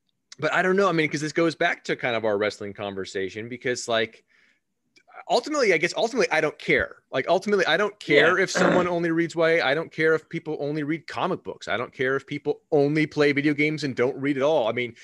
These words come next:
Speaker 1: do I think that they should, they should maybe, uh, hey, if you're only playing video games, maybe try to read some,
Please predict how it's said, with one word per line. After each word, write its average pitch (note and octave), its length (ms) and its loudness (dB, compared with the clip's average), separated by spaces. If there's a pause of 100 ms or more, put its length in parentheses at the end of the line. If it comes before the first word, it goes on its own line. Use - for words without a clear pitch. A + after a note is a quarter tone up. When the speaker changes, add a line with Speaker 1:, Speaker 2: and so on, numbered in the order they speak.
(140)
Speaker 1:
do B2+ 160 -2
I G#2 100 2
think A#2 480 -8
that D3 140 -12
they D3 140 0
should, C3 300 -8 (500)
they A#2+ 100 -2
should D3 560 0
maybe, E3+ 320 -4
uh, G#2 120 -6
hey, F3 260 2
if D3 100 0
you're D#3 100 0
only E3+ 120 -2
playing E3 200 -4
video D3 160 -4
games, C#3+ 240 -6
maybe C#3+ 200 -4
try D3+ 220 0
to C#3 80 -2
read C3+ 340 -4
some, C#3 320 -8